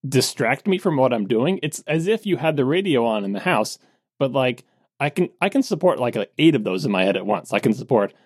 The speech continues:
me thinking about, and this is the voice in your head, me thinking about what I'm gonna do next or whatever, you know, me asking myself questions like the John Roderick style,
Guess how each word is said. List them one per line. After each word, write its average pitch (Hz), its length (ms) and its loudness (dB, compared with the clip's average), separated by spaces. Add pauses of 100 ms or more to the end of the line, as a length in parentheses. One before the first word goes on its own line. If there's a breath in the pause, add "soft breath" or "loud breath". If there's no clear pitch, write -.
(360)
me 156 240 0
thinking 247 340 0
about, 180 400 0
and 120 100 -4
this 123 140 0
is 113 120 -2
the 101 60 -2
voice 95 200 0
in - 40 -2
your 90 100 0
head, 82 100 0
me 120 120 0
thinking 175 320 0
about 156 300 0
what 117 160 0
I'm 120 140 0
gonna 127 180 2
do 120 180 -2
next 98 380 -4
or 104 60 2
whatever, 90 480 0 (320 soft breath)
you 101 100 0
know, 90 180 0
me 135 240 4
asking 139 300 -4
myself 143 340 0
questions 127 440 0
like 113 100 0
the 120 80 0
John 110 220 0
Roderick 95 380 0
style, 76 300 -4